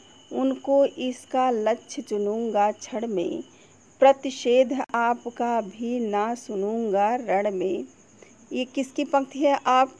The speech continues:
इसको comment करके ज़रूर बताइएगा। इसमें कौन सा रस है? तो इसमें वीर रस है,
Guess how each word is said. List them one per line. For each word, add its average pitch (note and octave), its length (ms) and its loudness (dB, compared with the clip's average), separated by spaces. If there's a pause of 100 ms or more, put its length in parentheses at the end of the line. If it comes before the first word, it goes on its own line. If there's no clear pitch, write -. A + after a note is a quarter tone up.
(140)
इसको B3+ 300 -4
comment C4 340 -2
करके B3+ 300 2
ज़रूर A#3+ 280 2
बताइएगा। A#3+ 760 0 (480)
इसमें C4 320 0
कौन C4+ 240 4
सा C4+ 160 2
रस C4+ 280 2
है? C4+ 260 4
तो C4+ 120 0
इसमें B3 260 -2
वीर B3 400 2
रस C4 220 0
है, C4+ 360 -2